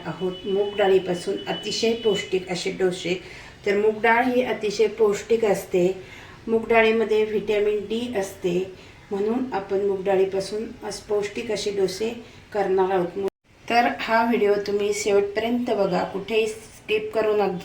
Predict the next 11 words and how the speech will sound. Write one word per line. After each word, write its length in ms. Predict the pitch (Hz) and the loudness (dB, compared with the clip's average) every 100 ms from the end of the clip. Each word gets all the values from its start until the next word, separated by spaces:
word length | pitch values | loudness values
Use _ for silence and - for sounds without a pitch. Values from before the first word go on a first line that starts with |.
| - | -4
नका. 380 | 190 180 190 196 - - - | -4 0 2 0 -4 -16 -2
अगदी 260 | 185 185 240 | 0 0 -6
कुरकुरीत 640 | 240 - - 240 240 226 | -6 -8 -8 -4 -4 -2
असे 200 | 208 220 | -2 -2
मूग 220 | 202 190 | -2 2
डाळीपासून 600 | 196 196 190 190 - 220 | 4 4 2 -2 -2 -4
डोसे 320 | 202 190 - | 0 -2 0
होतात. 340 | 190 185 185 - - - - 190 | -2 -2 -2 -4 -6 -16 -10 -2
आणि 200 | 208 208 | -2 2
त्याच्याबरोबर 640 | 208 214 202 208 196 208 | 2 2 4 2 2 0
मी 260 | 214 233 | 0 0